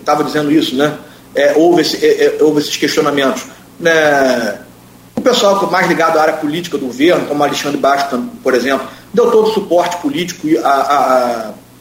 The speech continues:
a, a Codenca para que isso pudesse, é, ir à frente. É, enfim,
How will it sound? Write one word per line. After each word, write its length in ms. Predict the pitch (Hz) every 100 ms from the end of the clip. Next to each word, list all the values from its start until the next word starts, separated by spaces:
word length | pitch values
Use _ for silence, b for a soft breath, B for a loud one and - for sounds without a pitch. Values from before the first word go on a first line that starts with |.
| - - - - -
a, 360 | 135 139 139 131
a 40 | 123
Codenca 440 | 156 135 147 135
para 160 | 147 147
que 180 | 147
isso 140 | 147 -
pudesse, 560 | 143 139 139 - -
é, 540 | 139 131 123 117 110 107 - 143
ir 100 | 143
à 60 |
frente. 680 | 107 - 143 202 202 - - B B B B -
É, 1300 | - 165 170 170 165 160 151 151 143 139 127 123 110 - - - - - - _ _ - -
enfim, 560 | 202 190 165 131 -